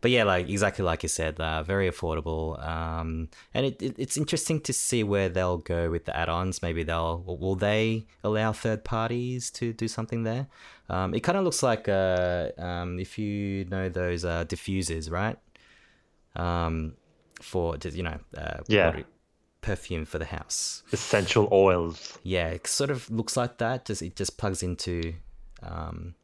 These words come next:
Speaker 1: the, uh, <laughs> the power thing. What do you call that?
Speaker 2: The PowerPoint?
Speaker 1: <laughs> PowerPoint? Is that what we call it? Sure.
Speaker 2: Um, the,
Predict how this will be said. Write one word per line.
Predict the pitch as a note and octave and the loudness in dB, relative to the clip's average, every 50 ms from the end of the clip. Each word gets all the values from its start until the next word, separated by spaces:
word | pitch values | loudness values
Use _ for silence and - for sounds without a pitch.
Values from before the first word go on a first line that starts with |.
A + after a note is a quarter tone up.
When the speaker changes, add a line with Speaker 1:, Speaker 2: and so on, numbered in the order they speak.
| _ - - - - - - - _ _ _ | _ -20 -20 -20 -20 -20 -20 -20 _ _ _
Speaker 1:
the, | F#2 F#2 F#2 F2 F2 E2+ G2+ F#2+ F#2 F2+ F2 F2 F2 F2 | -6 -6 -6 -6 -4 -4 -2 0 0 0 0 0 2 2
uh, | E2+ E2+ E2+ E2 E2 E2 D#2 - _ - - | 2 2 2 2 0 0 -2 -4 _ -14 -10
<laughs> | - C2 A1+ C#2 C#2+ D2 - - - - - - - - - - - - | -10 -8 -6 -6 -4 -2 -2 -2 -2 -2 -2 -2 -2 -4 -6 -6 -10 -6
the | - F#3+ - - - - | -6 -6 -6 -6 -10 -6
power | - C3 A2+ F2 - | -2 0 0 0 0
thing. | - - F#2+ F2 F#2 | 0 0 0 2 4
What | F#2+ A#2 | 4 2
do | A#2+ | 2
you | A#2+ | 2
call | - B2 G#2 | 2 2 0
that? | F2+ - - - - - - - - - - - _ _ - - | 0 0 -4 -10 -10 -10 -10 -12 -14 -18 -20 -20 _ _ -14 2
Speaker 2:
The | - C3+ | 2 2
PowerPoint? | - - - A2+ F2+ F2+ G#2 A2 - D#3+ D#3+ F3 F3+ | 2 4 4 4 6 6 4 4 4 4 4 4 2
Speaker 1:
<laughs> | D3 C#3 - - - - | -2 -4 -6 -8 -14 -16
PowerPoint? | - - C3 - - - - - - - - - D3+ - - - - - - - - - - - | -2 0 2 2 2 0 0 -2 -8 -10 0 2 2 2 2 -2 -2 -2 -2 -6 -12 -14 -6 -6
Is | - - | -4 -2
that | - | 0
what | D3 C3+ C3+ | 0 0 0
we | C#3+ D3+ | 0 2
call | - B3+ A#3 E3+ | 4 4 4 4
it? | F3+ - - - | 0 -4 -10 -8
Sure. | - - A#2+ G2 E2+ G#2+ A2+ - - _ _ - C3+ E3 F#3+ F#3 E3 - - F#2+ - - - - - - | 0 2 4 4 4 2 0 -2 -8 _ _ -4 -2 0 0 0 -2 -6 -12 -16 -16 -18 -20 -20 0 6
Speaker 2:
Um, | B2 C3 C3 C3 B2+ - - - - B2+ - | 6 6 6 6 0 -4 -8 -10 -12 -10 2
the, | B2+ C#3+ C3+ C#3+ C#3 | 6 6 6 6 4